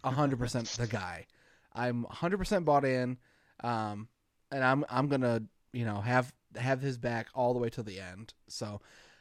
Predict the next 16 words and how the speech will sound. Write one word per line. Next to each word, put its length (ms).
um, 320
I 180
just 220
thought 160
that 160
was 120
such 260
a 180
cool 320
thing 220
to 60
see 280
for 120
that 160
post-game 460
interview. 440